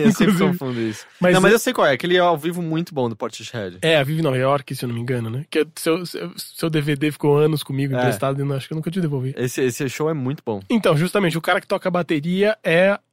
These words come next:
Speaker 2: se eu não me engano, tenho quase certeza, é o baterista que tá tocando com o Radiohead agora, que tem dois bateristas, né? E
Speaker 1: Mas
Speaker 2: e
Speaker 1: o cara de fraque que toca a pedrinha, né, com a Bjork.
Speaker 2: É com a Bjork,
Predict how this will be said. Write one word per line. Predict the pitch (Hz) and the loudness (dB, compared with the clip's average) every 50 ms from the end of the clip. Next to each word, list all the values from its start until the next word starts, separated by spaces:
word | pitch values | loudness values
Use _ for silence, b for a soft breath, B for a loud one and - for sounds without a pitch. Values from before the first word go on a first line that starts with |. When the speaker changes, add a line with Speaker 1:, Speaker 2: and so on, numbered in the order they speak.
| _ _ | _ _
Speaker 2:
se | - - | -4 0
eu | 190 | 2
não | 190 | 4
me | 214 240 | 4 4
engano, | 233 180 156 156 165 175 196 180 | 4 4 4 4 4 4 2 0
tenho | - - | -2 -2
quase | 196 185 175 | -2 -2 -2
certeza, | 185 165 - 180 175 180 | -2 -2 0 0 2 2
é | 185 | 2
o | 175 | 2
baterista | 165 175 160 - 165 165 156 - 175 | 0 0 0 0 0 0 -2 -2 -4
que | - | -6
tá | 175 | -4
tocando | 160 165 156 - 165 165 160 | -4 -4 -4 -2 -4 -4 -2
com | - 170 | -2 -2
o | |
Radiohead | 143 147 151 156 147 113 143 139 139 139 | 0 0 0 0 -2 -2 -6 -6 -4 -6
agora, | 127 131 120 110 113 | -6 -6 -6 -8 -8
que | - | -8
tem | _ 147 135 | _ -4 -2
dois | 139 131 123 | -2 0 -2
bateristas, | 127 120 - 127 113 104 101 - - 95 101 | -2 -6 -4 -4 -4 -4 -6 -8 -14 -14 -14
né? | 104 113 _ _ _ _ _ _ _ _ _ _ _ _ _ _ - | -14 -16 _ _ _ _ _ _ _ _ _ _ _ _ _ _ -2
E | 165 160 160 160 160 160 156 156 151 147 147 143 139 _ _ _ _ | 0 2 2 2 4 2 2 2 0 0 0 -2 -4 _ _ _ _
Speaker 1:
Mas | 120 120 | -4 -2
Speaker 2:
e | 123 | -2
Speaker 1:
o | 139 | -2
cara | 139 143 147 151 | 0 0 0 0
de | 139 143 | -2 -4
fraque | - - 139 135 127 - - | -6 -4 -6 -6 -6 -8 -16
que | - - | -12 -6
toca | - 131 120 - | -6 -6 -6 -6
a | 120 | -6
pedrinha, | - 123 117 113 117 120 131 139 139 131 | -6 -6 -6 -4 -6 -4 -4 -4 -4 -4
né, | 131 127 | -4 -6
com | 120 - 131 | -6 -6 -8
a | |
Bjork. | 123 120 117 104 92 104 - - - | -4 -4 -4 -4 -4 -6 -6 -6 -6
Speaker 2:
É | 147 | 0
com | - 170 | 0 0
a | |
Bjork, | 165 151 165 131 - - - | 2 2 0 -2 -2 -6 -8